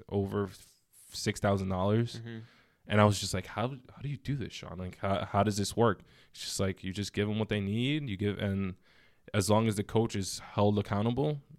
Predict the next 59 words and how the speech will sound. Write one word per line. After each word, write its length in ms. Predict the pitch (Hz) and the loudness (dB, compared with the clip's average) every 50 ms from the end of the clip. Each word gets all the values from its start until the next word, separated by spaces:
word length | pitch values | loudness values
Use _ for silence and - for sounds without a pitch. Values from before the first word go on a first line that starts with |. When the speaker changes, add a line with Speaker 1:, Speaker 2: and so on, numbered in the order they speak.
| - - | -10 -8
Speaker 1:
um, 440 | 117 104 95 92 92 92 90 90 - _ _ _ _ _ _ _ _ _ _ _ - | -4 -4 -4 -4 -4 -6 -6 -10 -12 _ _ _ _ _ _ _ _ _ _ _ -6
it'll 160 | 95 98 95 92 | -2 0 2 4
work. 280 | 123 156 165 - - - - - _ - | 4 2 2 -2 -6 -14 -20 -20 _ -4
And 260 | 104 98 98 95 92 | -2 0 0 0 0
I 60 | 90 | 2
remember 500 | 104 110 110 113 117 120 110 107 101 98 98 | 4 4 6 6 6 6 6 6 6 4 4
we 100 | 107 107 | 4 4
were 80 | 107 107 | 6 6
joking 240 | 107 110 104 107 101 | 8 6 6 6 4
around 320 | 98 113 120 120 113 107 | 4 6 6 6 6 6
before 380 | 101 104 - 113 107 104 101 101 | 4 2 4 6 6 6 6 6
when 100 | 104 101 | 4 2
I 60 | 101 | 2
first 200 | - 107 101 - | 2 0 0 0
met 120 | 117 120 | 0 2
him. 80 | 117 104 | 2 2
He's 100 | 101 92 | 2 2
like, 140 | 101 98 - - - - - - | 0 0 -2 -4 -10 -20 -2 4
"Hey, 120 | - 127 | 6 6
I'm 120 | 127 107 87 | 6 8 8
hiring 380 | 104 127 147 147 131 120 110 | 8 8 10 10 8 8 6
if 80 | 101 - | 4 4
you 60 | 110 | 4
want 100 | 107 101 | 2 4
a 40 | 101 | 4
job." 200 | 104 123 123 117 110 | 6 8 8 8 8
And 80 | 104 | 6
I'm 60 | 117 110 | 6 4
like, 140 | 104 101 95 | 4 2 0
"Yeah, 140 | 104 101 101 | -2 -2 0
I'd 80 | 101 98 | -2 -2
never 240 | 101 101 101 101 98 | -2 0 0 0 0
work 220 | 104 104 104 101 | 0 0 -2 -2
for 80 | - 95 | -2 -2
you, 140 | 98 95 | -2 -2
you 180 | 98 98 98 107 | -2 -2 -2 -2
know? 260 | 104 101 107 113 107 - _ _ - - | 0 0 0 0 -2 -2 _ _ -8 -4
Like, 100 | - 101 | -2 2
Speaker 2:
Mm-hmm. 60 | 104 | 4
Speaker 1:
why 80 | 107 104 | 6 6
would 100 | 107 104 | 6 4
I 20 | 95 | 4
do 140 | 101 104 | 2 0
that? 80 | 101 95 | 0 0
I 20 | 95 | 0
have 80 | 92 | -2
my 120 | 98 98 95 | -2 -2 -2
teaching 320 | - - 113 - 120 107 | -2 -4 -2 0 0 0
degree." 260 | 98 92 98 98 95 95 - _ - - - _ _ _ _ _ _ _ _ _ - - _ _ _ _ - - | 2 2 2 2 0 -2 -6 _ -20 -20 -20 _ _ _ _ _ _ _ _ _ -20 -20 _ _ _ _ -8 -2
Um, 420 | 117 117 113 107 104 101 101 95 - _ - _ _ _ _ _ _ _ _ _ _ _ _ | 0 2 4 4 4 4 2 0 -4 _ -20 _ _ _ _ _ _ _ _ _ _ _ _
so 260 | - - 123 117 113 | 2 6 8 10 10
then 260 | 117 113 110 107 104 | 10 8 8 6 4
I'm 180 | - - 110 110 | 2 0 0 2
working 300 | 113 117 117 - 117 113 | 2 2 2 0 0 2
the 80 | 113 | 2
end 120 | 113 113 113 | 4 4 2
of 60 | 110 | 2
the 80 | 113 | 2
year 500 | 110 107 107 107 107 107 107 107 107 104 | 2 2 2 4 4 4 4 2 0 -2